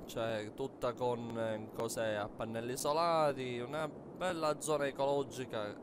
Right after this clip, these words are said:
così facciamo contenti tutti. Però prima di fare questo c'è bisogno soltanto di fare una piccolissima cosa, sistemare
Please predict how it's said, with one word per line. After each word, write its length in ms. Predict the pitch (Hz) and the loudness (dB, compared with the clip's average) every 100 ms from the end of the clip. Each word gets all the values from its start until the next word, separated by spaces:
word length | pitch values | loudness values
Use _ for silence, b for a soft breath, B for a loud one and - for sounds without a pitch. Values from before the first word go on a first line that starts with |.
| - | -8
così 240 | 120 135 | -6 -4
facciamo 340 | 127 127 139 120 | -4 -4 -4 -2
contenti 520 | 117 117 120 113 117 | -2 -2 -6 -6 -6
tutti. 280 | 107 - 165 | -8 -8 -6
Però 240 | 208 170 B B B B - | -2 -2 B B B B -8
prima 220 | - 254 202 | -4 0 2
di 120 | 156 | 2
fare 280 | 190 160 156 | 2 2 2
questo 360 | 123 117 143 | 2 0 -2
c'è 140 | - - | -4 -6
bisogno 340 | 202 156 147 | -2 -2 -2
soltanto 640 | 170 196 - 202 165 151 | -4 -6 -4 -2 -2 -4
di 120 | 139 139 | -4 -2
fare 200 | 143 135 | 0 2
una 140 | 139 | 0
piccolissima 720 | 156 202 190 185 - 139 113 | -2 -8 -6 -4 -4 -4 -2
cosa, 280 | 104 104 143 | -2 -4 -4
sistemare 720 | - 180 - 208 151 127 117 | -4 -2 -2 0 0 2 0